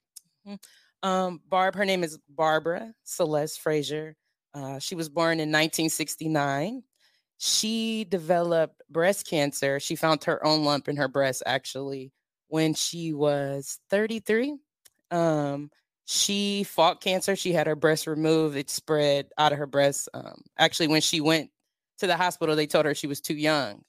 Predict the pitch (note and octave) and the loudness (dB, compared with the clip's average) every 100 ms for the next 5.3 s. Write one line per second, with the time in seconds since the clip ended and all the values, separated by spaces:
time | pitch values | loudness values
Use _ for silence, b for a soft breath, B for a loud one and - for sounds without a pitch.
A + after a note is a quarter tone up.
0 | _ - D#3+ D3+ C#3 - - C#3 C#3+ C#3 | _ -6 -4 -2 -6 -10 -14 -6 0 0
1 | C3+ - - F#3 E3+ C#3+ D3+ D#3+ D#3 C3+ | -2 -10 -8 -8 -8 -10 -2 0 0 -4
2 | A#2 E2 C#3 - _ _ _ _ _ E3+ | -8 -8 -10 -16 _ _ _ _ _ -2
3 | E3 D#3+ D#3 D3 C#3+ C3+ C#3 C#3+ - _ | 0 2 2 0 -2 -4 -8 -12 -20 _
4 | - - F3 D3+ D#3 D3+ C#3+ - E3+ D#3 | -10 0 2 2 0 -2 -2 -4 -2 0
5 | C#3+ A#2+ - | 0 -4 -18